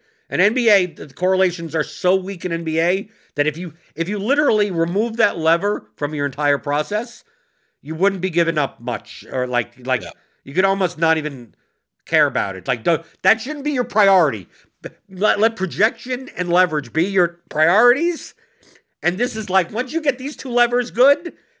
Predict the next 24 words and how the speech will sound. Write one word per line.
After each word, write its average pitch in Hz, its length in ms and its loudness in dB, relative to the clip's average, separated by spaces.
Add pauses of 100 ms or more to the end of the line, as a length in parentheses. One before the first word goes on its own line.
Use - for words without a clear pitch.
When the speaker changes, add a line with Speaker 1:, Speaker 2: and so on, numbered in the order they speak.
Speaker 1:
then 214 140 0
you 247 80 -6
could 233 120 -6
start 202 280 2
tweaking 196 420 -6
and 165 100 -2
try 175 140 2
to 170 80 2
get 165 160 0
in 165 80 -4
a 165 40 0
little 170 200 4
extra 156 300 -2
edge 151 400 -2 (400)
from 135 120 -6
Speaker 2:
Yeah. 151 140 2
Speaker 1:
that - 80 -10
type 113 240 -6
of 95 80 -16
stuff, 101 220 -8
from 113 120 -8
the 110 80 -10
correlation 135 600 -6
stuff. 95 240 -10